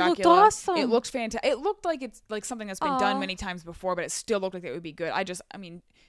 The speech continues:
Speaker 1: What a
Speaker 2: classic
Speaker 1: cool
Speaker 2: Dracula, but
Speaker 1: Yeah.
Speaker 2: I, I have, I've heard that it was not necessar-, I haven't heard bad things. I just heard that it was meh.
Speaker 1: I had hopes and dreams of, like, he's being transported on this ship and that's when he wakes up kind of thing.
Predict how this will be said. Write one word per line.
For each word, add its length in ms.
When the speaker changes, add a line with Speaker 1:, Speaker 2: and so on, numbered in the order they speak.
Speaker 1:
What 100
a 40
Speaker 2:
classic 220
Speaker 1:
cool 80
Speaker 2:
Dracula, 520
but 140
Speaker 1:
Yeah. 280
Speaker 2:
I, 100
I 80
have, 440
I've 240
heard 200
that 80
it 80
was 320
not 180
necessar-, 320
I 40
haven't 160
heard 180
bad 240
things. 140
I 40
just 160
heard 100
that 60
it 40
was 120
meh. 200
Speaker 1:
I 100
had 180
hopes 260
and 140
dreams 340
of, 140
like, 300
he's 200
being 300
transported 760
on 200
this 160
ship 360
and 140
that's 240
when 100
he 120
wakes 340
up 200
kind 220
of 80
thing. 320